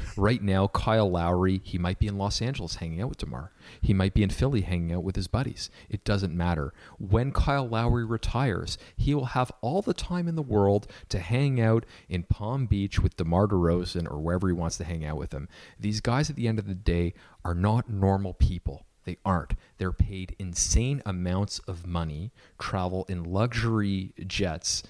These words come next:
from destination to destination to play a game that they love, and that's the game of basketball. So you can't play with your friends, so be it. Maybe you'll play with them another time.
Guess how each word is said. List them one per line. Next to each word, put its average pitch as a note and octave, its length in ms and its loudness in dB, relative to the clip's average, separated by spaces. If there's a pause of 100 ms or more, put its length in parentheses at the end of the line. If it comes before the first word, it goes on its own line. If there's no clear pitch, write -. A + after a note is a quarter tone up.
(120)
from F#2+ 160 -2
destination F#2+ 800 0
to - 140 -20
destination F2 760 -4 (220)
to - 80 -2
play A2 580 -2
a F2+ 80 -6
game F2 300 -6
that F2+ 140 -6
they F2+ 100 -4
love, C#2+ 280 -6
and D#2 80 -8
that's E2 220 -6
the F2+ 80 -8
game D#2 220 -10
of D2+ 140 -12
basketball. D2 680 -8 (220)
So - 180 -2
you F2+ 140 -2
can't A2+ 320 0
play A2+ 160 0
with G#2 120 -6
your G#2 120 -4
friends, A2+ 520 -4 (160)
so - 440 -6
be F#2+ 220 -4
it. - 180 -10 (340)
Maybe G2+ 400 2
you'll G2+ 220 2
play - 280 0
with F#2+ 200 -2
them F2+ 160 -2
another E2 320 2
time. A#1+ 400 -2